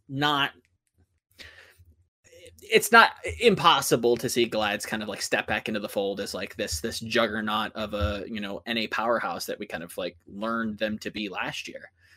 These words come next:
Um, but like you're saying, to kind of circle back to the, the, the discussion,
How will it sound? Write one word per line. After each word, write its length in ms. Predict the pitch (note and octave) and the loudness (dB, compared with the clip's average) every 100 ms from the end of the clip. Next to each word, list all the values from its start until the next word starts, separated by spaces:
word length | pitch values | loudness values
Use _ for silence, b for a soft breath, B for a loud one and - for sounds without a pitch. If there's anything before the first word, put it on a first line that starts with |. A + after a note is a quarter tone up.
| b - | b -10
Um, 460 | G2 F#2 F#2 E2+ - | -6 -6 -6 -10 -4
but 200 | B2+ B2 - _ - | 0 0 -4 _ -4
like 160 | A#2+ - | -4 -2
you're 80 | |
saying, 480 | - G3 E3 C3+ G2+ - _ _ _ | 0 2 2 0 -4 -12 _ _ _
to 80 | - | -2
kind 140 | C3+ | 0
of 60 | B2 | 2
circle 200 | C#3 A#2+ | 2 4
back 200 | B2 A#2 | 4 2
to 100 | A#2+ | 0
the, 320 | A2+ F#2+ G#2 | 0 0 -2
the, 180 | - G2+ - | -4 -6 -4
the 60 | |
discussion, 640 | G#2 - A#2+ - G#2 A2 | -4 0 0 -2 -6 -8